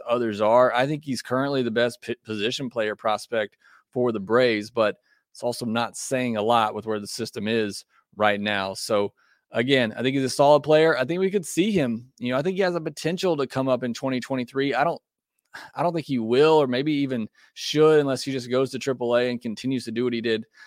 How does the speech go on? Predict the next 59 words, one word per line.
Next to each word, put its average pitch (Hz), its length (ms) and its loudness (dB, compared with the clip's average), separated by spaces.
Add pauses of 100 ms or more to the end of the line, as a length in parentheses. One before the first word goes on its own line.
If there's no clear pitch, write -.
(160)
last 120 440 2
year 127 260 0
and 120 100 -2
you 107 80 -6
continue 120 400 -6
to 120 80 -4
have 113 120 -4
problems 117 380 -2
in 110 100 -6
left 110 280 -6
field, 135 420 0 (380)
then 113 120 -2
maybe 117 220 -2
you 120 180 -2
give 110 200 0
him 110 100 -2
a 104 80 -6
shot. 120 540 2
But 107 260 2
I 110 80 -2
think 139 220 -4
twenty 156 240 -4
twenty-four 135 760 0 (300)
is 117 120 -10
where 127 120 0
we 123 120 0
could 120 140 -6
really 123 300 2
see 123 260 -4
him 117 140 -4
come 120 200 -4
up 113 280 -2
and 107 120 -10
have 113 240 -4
an 101 200 -6
impact. 110 680 -2 (560)
And 120 280 -4
again, 131 480 -2
I 120 80 0
think 147 140 0
a 143 40 2
lot's 139 420 4
gonna 143 220 0
happen 131 280 0
in 120 100 -2
twenty 127 240 -4
twenty-three 123 480 -4
to 117 80 -4
see, 120 460 -4
can 135 180 -2
he 151 120 -2
handle 147 280 0
the 139 60 2
left 131 220 2
field 127 160 0
position? 120 540 -4
Is 117 140 -4
he 127 100 -2
ultimately 113 680 -2